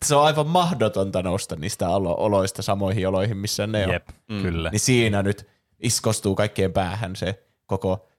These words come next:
Speaker 1: elokuvan keskeisin kritiikki.
Speaker 2: Mm,
Speaker 3: Mm.
Speaker 2: kyllä.
Speaker 3: Lähettikö se sille isälle sinne kellariin jotenkin? Sehän kirjoitti sille kirjettä, mutta miten se sai sille lähetettyä sen?
Speaker 2: Öö, no siis ei se varmaan sanonut, siis se tulkitsi vaan sitä morsekoodia, mitä se sai ulos sieltä. Että se isä pystyi lähettämään ulospäin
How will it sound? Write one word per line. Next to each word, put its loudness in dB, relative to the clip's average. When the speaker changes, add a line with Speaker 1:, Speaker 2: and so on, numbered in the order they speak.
Speaker 1:
elokuvan 2
keskeisin -2
kritiikki. -8
Speaker 2:
Mm, -2
Speaker 3:
Mm. -6
Speaker 2:
kyllä. -2
Speaker 3:
Lähettikö -2
se 0
sille -2
isälle -2
sinne -6
kellariin -2
jotenkin? -4
Sehän -4
kirjoitti -2
sille -2
kirjettä, -4
mutta -8
miten -2
se -2
sai -2
sille 0
lähetettyä -8
sen? -16
Speaker 2:
Öö, 4
no -4
siis 0
ei 0
se -6
varmaan 2
sanonut, -8
siis -2
se 2
tulkitsi 2
vaan 4
sitä 2
morsekoodia, 2
mitä 0
se -2
sai 2
ulos 2
sieltä. -4
Että -6
se 0
isä 0
pystyi -10
lähettämään 0
ulospäin 2